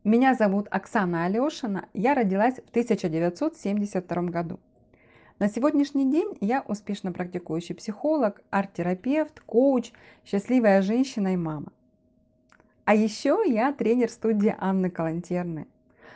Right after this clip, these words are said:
главный тренер и соавтор марафона «Матрица стройности».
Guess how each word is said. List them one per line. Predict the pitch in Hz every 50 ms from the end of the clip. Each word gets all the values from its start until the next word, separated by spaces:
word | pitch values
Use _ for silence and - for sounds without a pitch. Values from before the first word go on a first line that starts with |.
| - _
главный | - 185 220 262 285 262 214 190
тренер | 185 - 185 214 247 330 392 330 254
и | - - - 208
соавтор | 208 - 196 196 226 262 254 - 208
марафона | 185 175 175 170 175 180 - - 226 254 269 247 233
«Матрица | 208 190 185 190 196 - 190 185 - - 185
стройности». | 185 - - 175 175 165 160 156 160 - _ - -